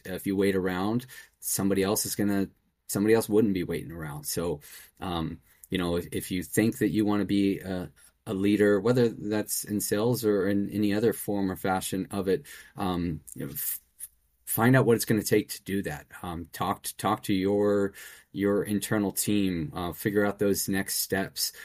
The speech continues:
uh, find those mentors, mentors in your life to, to find out what you should be doing to, to try to get to that next level. And sometimes that's not always with, with your own company. You know, you, you might find out that,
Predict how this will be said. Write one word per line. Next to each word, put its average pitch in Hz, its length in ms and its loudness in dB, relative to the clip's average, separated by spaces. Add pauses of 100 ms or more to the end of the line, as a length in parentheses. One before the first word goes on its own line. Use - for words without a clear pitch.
(140)
uh, 87 180 -6 (320)
find 104 320 0
those 101 200 2
mentors, 98 520 0
mentors 101 600 0
in 95 100 0
your 92 160 -2
life 92 380 0
to, 92 200 0
to 95 200 -8
find 95 280 -4
out 87 220 -2 (240)
what 101 220 2
you 110 80 2
should 101 180 -2
be 98 140 0
doing 95 540 0 (220)
to, - 120 -4 (280)
to 101 100 0
try 110 500 2
to 98 480 0
get - 180 2
to 113 100 2
that 98 240 0
next 98 380 -4
level. 92 380 -2 (220)
And 104 160 0
sometimes 143 440 4
that's 131 160 2
not 139 120 0
always 139 460 2
with, 127 280 4
with 120 200 2
your 123 120 6
own 131 180 4
company. - 480 -4
You 98 160 -4
know, 95 100 -4
you, 98 240 0
you 104 80 -4
might 110 240 -2
find 113 240 0
out 131 220 2
that, 101 180 2